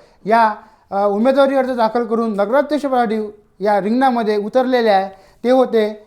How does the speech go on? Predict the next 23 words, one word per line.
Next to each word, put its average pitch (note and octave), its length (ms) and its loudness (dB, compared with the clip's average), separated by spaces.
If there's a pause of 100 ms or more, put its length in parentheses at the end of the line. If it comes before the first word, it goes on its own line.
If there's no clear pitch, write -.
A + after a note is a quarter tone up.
सौ G#3 180 0
पूजा G#3 400 2
हर्षल B3 280 0
वाघ. G3 540 0
यांनी C4 200 2
आपल्याला A3 520 2 (120)
आज F3 200 2 (320)
आपल्या F3+ 280 -2
एमबी A#3 300 0
न्यूज, A3 180 -2 (140)
म्हणजे F#3+ 220 -6
महाराष्ट्रातील C#4 640 -2
बातमीपत्रावर A#3 680 -4
रोखठोकपणे B3+ 640 -2
मुलाखत G#3+ 440 -2 (260)
दिलेली A#3+ 380 0
आहे. F#3+ 480 0
जर G#3+ 200 -2
अशाच C#4+ 300 0
प्रकारच्या A#3 540 0
मुलाखती A3+ 560 -2
जर G#3+ 200 -6
तुम्हाला G3+ 380 -2